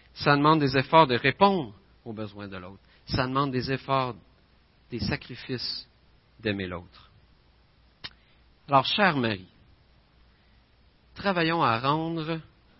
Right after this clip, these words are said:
la soumission et le respect facile pour nos femmes en les aimant d'un amour qui se sacrifie pour elles. Et mesdames, je vous invite à travailler pour rendre plus facile à vos maris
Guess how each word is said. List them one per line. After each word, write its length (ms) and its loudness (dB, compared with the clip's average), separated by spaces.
la 100 -2
soumission 640 -2
et 60 -2
le 120 -2
respect 380 -8
facile 720 -6
pour 160 -16
nos 140 -12
femmes 420 -8
en 100 -4
les 240 -4
aimant 320 -2
d'un 160 -6
amour 460 -10
qui 100 -18
se 140 -12
sacrifie 580 -12
pour 240 -20
elles. 200 -14
Et 80 -2
mesdames, 520 0
je 80 -18
vous 160 -4
invite 260 2
à 60 2
travailler 400 -2
pour 240 0
rendre 200 0
plus 180 -2
facile 560 -2
à 80 2
vos 140 0
maris 440 -2